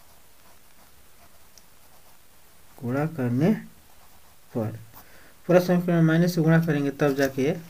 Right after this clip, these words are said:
plus हो जा रहा है, ठीक है। अब हम लोग क्या करेंगे, तो अब जो है हम लोग A B से जो है भाग दे देते हैं। तो देखिए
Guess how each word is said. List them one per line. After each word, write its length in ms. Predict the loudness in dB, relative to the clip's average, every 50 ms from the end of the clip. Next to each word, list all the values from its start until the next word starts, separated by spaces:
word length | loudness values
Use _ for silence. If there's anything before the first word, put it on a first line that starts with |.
| -16 -6
plus 280 | -2 -2 0 0 -2 -4
हो 60 | -4 -4
जा 140 | -2 -2
रहा 200 | -2 -4 -4 -6
है, 220 | -6 -6 -6 -6 -6 -10 -12 -8
ठीक 160 | -8 -4 -2 -2
है। 160 | -2 -2 -4 -10 -16 -20 -20 -20 -20 -20 -20 -20 -20 -20 -20 -6 6 8
अब 140 | 10 10 10
हम 160 | 8 4 2
लोग 200 | 2 2 2 6
क्या 120 | 6 6 6
करेंगे, 460 | 4 0 -2 -2 -2 -4 -4 -4 -6 -6 -8 -14 -18 -20 -20 -20 -20 -20 -20 0 4
तो 400 | 6 6 6 8 8 8 8 6 6 4
अब 240 | 2 4 4 4 4
जो 140 | 2 2 0
है 220 | 2 2 0 0 -2 -4 -10 -20 -14 -4
हम 160 | -2 2 4
लोग 400 | 4 4 4 2 -2 -6 -4 2
A 200 | 6 8 10 10
B 160 | 10 8 8 6
से 160 | 4 0 -2
जो 120 | -2 -2
है 100 | -4 -4 -4
भाग 260 | -2 -2 0 0 0
दे 160 | -2 -2 -4
देते 280 | -6 -6 -10 -10 -8 -6
हैं। 200 | -4 -4 -4 -4 -6 -10 -14 -18 -20 -20 -20 -20 -20 -20 -20 -20 -20 -12 -4
तो 80 | -2 0
देखिए 280 | 2 0 0 2 2 0